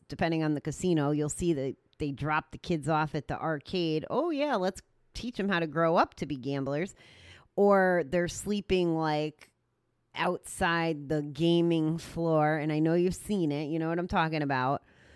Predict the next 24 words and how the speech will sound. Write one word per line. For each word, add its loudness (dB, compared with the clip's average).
Um, -2
hell, 2
maybe 0
you've -4
done 2
it -2
yourself. -2
And -2
I, -6
again, -4
not -2
from -2
a -2
place -4
of -4
judgment. 2
It's, -8
you -8
know, -6
the -6
addiction -4
makes -6
us -8
do -8